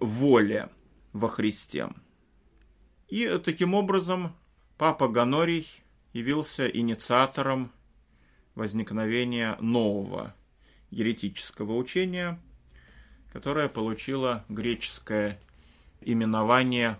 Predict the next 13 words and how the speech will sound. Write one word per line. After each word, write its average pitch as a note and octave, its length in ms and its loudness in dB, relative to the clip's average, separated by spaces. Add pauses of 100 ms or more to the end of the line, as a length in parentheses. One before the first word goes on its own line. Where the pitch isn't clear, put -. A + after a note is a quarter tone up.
монофилитство. A#2+ 1800 0 (920)
Монос — G#2+ 840 -2 (840)
единый, C3+ 680 -2 (100)
и G#2+ 400 -2 (240)
«фелима» — B2 840 4
воля. G#2 580 0 (1000)
«Единоволие» — G#2+ 1300 0 (160)
учение A2+ 560 -2
о G#2+ 360 -4
«единой G#2+ 800 0
воле» G#2 640 0 (680)
во G#2+ 140 -2
Христе. - 580 -4